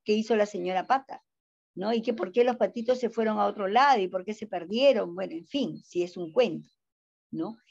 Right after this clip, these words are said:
Y cuando se trata de o-, de la atención y concentración en alguna otra actividad también, ¿no? El niño para escuchar y estar atento. Esa es una función. Luego también viene la percepción y el reconocimiento.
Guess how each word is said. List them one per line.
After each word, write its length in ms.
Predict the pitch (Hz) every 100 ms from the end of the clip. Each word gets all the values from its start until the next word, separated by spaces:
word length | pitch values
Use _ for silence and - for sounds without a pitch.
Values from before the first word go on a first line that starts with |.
| _
Y 100 | 269
cuando 280 | 269 285 294
se 120 | 294
trata 320 | 247 220 208 214
de 140 | 180
o-, 160 | 170 -
de 180 | 185 190
la 80 | 190
atención 360 | 196 185 202
y 80 | 196
concentración 840 | 208 208 196 190 196 208 196 190 -
en 200 | 170 160
alguna 520 | 160 196 208 202 202
otra 220 | 208 220
actividad 580 | 214 220 214 196 202 214
también, 460 | 165 165 - - - -
¿no? 200 | 240 277
El 120 | 160
niño 300 | 170 170 165
para 160 | 165 160
escuchar 460 | _ 156 226 233
y 80 | 196
estar 340 | - 202 226 - _
atento. 500 | 165 151 - 156 151
Esa 160 | - 214
es 80 | 220
una 160 | 226
función. 600 | 226 170 147 - 190 - - _ _ _ _ _ 330 320
Luego 240 | 339 415
también 240 | 320 254 277
viene 200 | 302 311
la 160 | 262
percepción 460 | 190 - 160 247 247
y 60 |
el 80 | 247
reconocimiento. 840 | 208 165 156 156 151 175 170 151